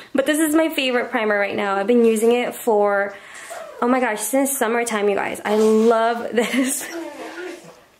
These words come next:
Do you guys hear that? <laughs> Oh my god. Okay, so this is the primer I love. So this is definitely gonna go in front. Um, and then this is the foundation that I love.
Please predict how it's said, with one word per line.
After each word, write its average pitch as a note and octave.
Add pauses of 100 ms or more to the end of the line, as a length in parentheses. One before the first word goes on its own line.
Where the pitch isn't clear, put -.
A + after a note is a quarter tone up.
(240)
Do D4+
you D4+
guys E4
hear C#4+
that? D4
<laughs> - (140)
Oh -
my E4
god. - (440)
Okay, A#3+
so A#3+
this B3
is C#4+
the D#4+
primer C#4
I B3
love. A#3
So A3
this A3
is B3
definitely B3
gonna C#4
go A#3+
in A3
front. G#3 (320)
Um, A3+
and A3
then A3+
this A#3
is A#3+
the A#3
foundation A3+
that A3+
I G#3
love. G3